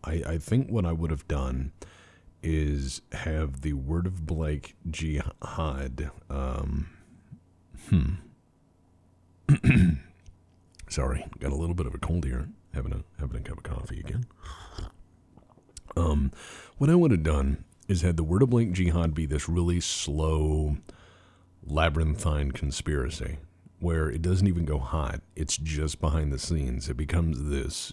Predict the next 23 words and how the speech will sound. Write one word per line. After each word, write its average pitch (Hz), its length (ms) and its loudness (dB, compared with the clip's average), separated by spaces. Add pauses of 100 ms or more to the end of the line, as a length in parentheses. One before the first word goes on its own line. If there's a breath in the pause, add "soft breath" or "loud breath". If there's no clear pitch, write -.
(140)
huge 107 500 0
spy 65 380 0
game 60 480 -2
where 67 400 0 (440 loud breath)
Comstar 87 800 2
slowly 85 920 0
starts 73 360 -2
pitting 73 540 -2 (800)
all 82 200 6
of 76 100 0
the 80 60 0
great 76 300 0
houses 73 520 0
against 69 460 0
each 67 240 -2
other - 360 -4 (880 soft breath)
and 78 160 4
slowly 101 680 4
starts 87 400 0
pitting 80 540 2
all 78 200 0
of 73 160 -2
these 69 440 -2